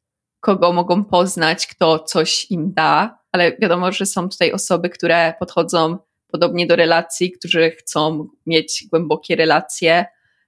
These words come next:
więc trzeba po prostu znaleźć swoich ludzi i udało mi się przez, właśnie odkąd tutaj jestem, to jest rok i prawie pięć miesięcy, znaleźć osoby, z którymi, no, świetnie się dogaduję i jest to już jakby głęboka taka,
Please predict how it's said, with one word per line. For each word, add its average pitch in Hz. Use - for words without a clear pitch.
więc 180
trzeba 160
po 190
prostu 202
znaleźć 175
swoich -
ludzi 170
i 160
udało 180
mi 156
się 160
przez, -
właśnie -
odkąd 165
tutaj 151
jestem, 160
to 156
jest -
rok 165
i 151
prawie 151
pięć 165
miesięcy, 175
znaleźć 170
osoby, 165
z -
którymi, 165
no, 175
świetnie 196
się -
dogaduję 160
i 160
jest 160
to 160
już 147
jakby 151
głęboka 165
taka, 160